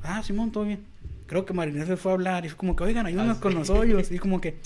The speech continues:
Speaker 1: "No mames, hagan ustedes acá". "No, es buena onda, güey, ayúdanos a hacer los hoyos acá". No sé si cómo les explicaría, la neta. O sea, ¿qué les diría? No sé, pero fue como que, "Hagan los hoyos". Y como que, "Nah, hagan ustedes". Y llegó la Marinés como que, "No, que lo hagan ustedes".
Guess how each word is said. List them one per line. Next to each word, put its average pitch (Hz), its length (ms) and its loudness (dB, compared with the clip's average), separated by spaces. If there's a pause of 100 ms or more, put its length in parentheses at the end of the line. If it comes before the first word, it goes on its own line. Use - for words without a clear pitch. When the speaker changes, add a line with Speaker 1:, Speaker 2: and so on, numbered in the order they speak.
(260)
Speaker 1:
"No 320 120 -10
mames, 254 360 -4
hagan 247 200 -4
ustedes 185 400 -2
acá". 156 180 -8 (560)
"No, 208 240 2
es 160 140 -2
buena 190 260 0
onda, 262 160 -2
güey, 226 140 -2
ayúdanos 214 220 0
a 185 40 -4
hacer 185 80 -2
los 220 160 0
hoyos 220 220 2
acá". 180 180 0
No 160 140 -2
sé 214 80 -2
si 240 80 -2
cómo 233 240 2
les 226 140 0
explicaría, 165 580 -2
la 180 80 0
neta. 196 340 -2 (480)
O - 40 -20
sea, 156 420 -2
¿qué 160 80 -4
les 180 160 0
diría? 165 320 -2
No 160 120 0
sé, 165 160 -2
pero 165 200 -6
fue 156 100 -6
como 160 240 -6
que, 147 260 -8
"Hagan 214 300 -4
los 170 120 -4
hoyos". 220 340 2
Y - 40 6
como - 140 8
que, - 100 6
"Nah, - 100 -2 (260)
hagan 294 180 -2
ustedes". 208 380 -4 (500)
Y 175 60 -4
llegó 156 240 -2
la 165 80 -2
Marinés 190 320 0
como 180 220 -2
que, 151 80 -8
"No, 226 160 -2
que 226 80 0
lo 214 80 0
hagan 240 160 -2
ustedes". 190 420 -6